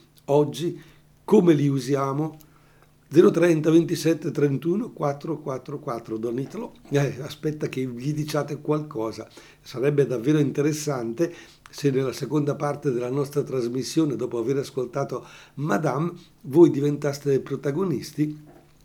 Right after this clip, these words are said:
e mi aiutaste ancora di più a conoscere questo mondo per essere significativi anche attraverso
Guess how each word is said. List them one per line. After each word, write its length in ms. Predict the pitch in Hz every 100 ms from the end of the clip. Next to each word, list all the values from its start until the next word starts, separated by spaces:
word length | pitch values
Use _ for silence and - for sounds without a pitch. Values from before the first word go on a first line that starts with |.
| -
e 120 | 156 135
mi 100 | 143
aiutaste 520 | 165 - 127 - 143
ancora 340 | 120 110 156
di 140 | 143 147
più 240 | - - - - - -
a 100 | 117
conoscere 540 | 135 139 143 139 123
questo 340 | 131 120 170
mondo 340 | 147 110 120 147
per 180 | 135 117
essere 360 | 117 139 120
significativi 1000 | 113 120 120 135 135 139 127 104 101 113 - - - -
anche 540 | 139 117 107 123 - -
attraverso 840 | 139 151 160 98 - 139 131